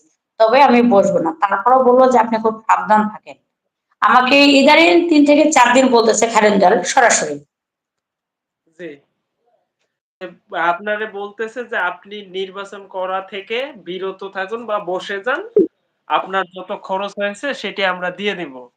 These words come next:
Speaker 1: জি, জি, জি।
Speaker 2: তো
Speaker 1: কিন্তু আমি তো সেটা নেব না।
Speaker 2: তার মানে আপনি বলতে চাচ্ছেন যে আপনি নির্বাচন করবেন এবং জনগণের সেবক হিয়া-, হিসেবে অ্যা, ভোটের মাঠে বা জনগণের পাশে দাঁড়াবেন।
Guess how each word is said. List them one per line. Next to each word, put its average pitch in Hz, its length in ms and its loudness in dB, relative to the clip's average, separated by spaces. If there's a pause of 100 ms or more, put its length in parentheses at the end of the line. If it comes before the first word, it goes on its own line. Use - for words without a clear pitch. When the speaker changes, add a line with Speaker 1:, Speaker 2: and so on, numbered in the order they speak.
(440)
Speaker 1:
জি, 233 240 4
জি, 196 180 4
জি। 175 400 -2
Speaker 2:
তো 196 60 -14
Speaker 1:
কিন্তু 214 180 0
আমি 262 220 4
তো 302 60 4
সেটা 269 320 2
নেব 254 240 4
না। 208 160 4 (2000)
Speaker 2:
তার 175 220 0
মানে 214 200 -4
আপনি 208 580 -4
বলতে 185 440 -14
চাচ্ছেন 226 400 -14
যে 202 120 -8
আপনি 202 800 -6
নির্বাচন 196 680 -10
করবেন 208 480 -6
এবং 190 320 -12
জনগণের 214 600 -6
সেবক 220 460 -6
হিয়া-, 208 360 -8
হিসেবে 196 560 -12 (480)
অ্যা, 151 240 -8
ভোটের 185 460 -8
মাঠে 196 640 -8
বা 156 200 -8
জনগণের 196 600 -8
পাশে 196 360 -6
দাঁড়াবেন। 175 520 -6